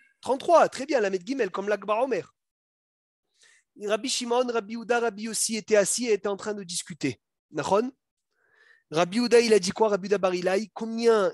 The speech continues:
ils sont gentils, ces Romains. Ils ont fait des ponts, ils ont fait des marchés. Quel gouvernement magnifique !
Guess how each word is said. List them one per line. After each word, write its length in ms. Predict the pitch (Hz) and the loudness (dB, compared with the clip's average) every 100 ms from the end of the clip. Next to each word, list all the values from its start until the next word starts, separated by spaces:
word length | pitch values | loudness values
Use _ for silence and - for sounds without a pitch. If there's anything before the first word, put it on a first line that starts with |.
| - | -6
ils 80 | 165 | -10
sont 200 | 190 170 | -8 -4
gentils, 420 | 180 170 - 196 | -2 -2 -2 -2
ces 180 | - 165 | 0 0
Romains. 340 | 156 147 135 _ _ _ _ _ _ _ _ _ _ _ _ _ _ _ _ _ _ - | 0 -4 -6 _ _ _ _ _ _ _ _ _ _ _ _ _ _ _ _ _ _ -10
Ils 160 | 175 | -4
ont 80 | 180 | -2
fait 240 | - 175 160 | -2 -2 0
des 340 | 160 151 143 - | 2 2 0 -2
ponts, 540 | 170 170 156 139 127 | -2 -2 -2 -6 -10
ils 140 | - 156 | -10 -8
ont 60 | |
fait 140 | 151 156 | -8 -6
des 80 | 147 | -4
marchés. 800 | 143 - - 165 160 143 127 _ _ _ - | -4 -4 0 2 2 0 -8 _ _ _ 4
Quel 260 | 403 392 | 6 6
gouvernement 640 | 320 247 254 196 208 220 | 0 2 2 4 4 4
magnifique ! 680 | 190 175 147 143 139 - | 2 -2 -6 -16 -20 -20